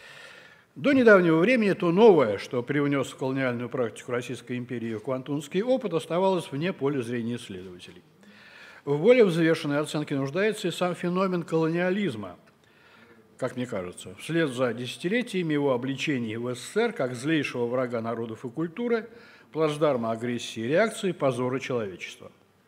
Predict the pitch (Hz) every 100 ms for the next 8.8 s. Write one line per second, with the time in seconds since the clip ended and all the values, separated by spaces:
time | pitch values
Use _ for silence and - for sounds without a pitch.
0 | _ _ _ - - - - - - -
1 | - - 156 135 131 226 247 185 160 147
2 | 151 147 147 139 143 147 - 135 135 135
3 | 131 131 120 123 127 143 226 233 - -
4 | 139 165 185 147 123 120 120 120 165 196
5 | 196 143 139 123 139 180 190 147 143 147
6 | 143 135 120 110 107 113 135 151 135 113
7 | 110 107 104 143 127 117 110 104 107 127
8 | 123 127 120 110 - 107 185 233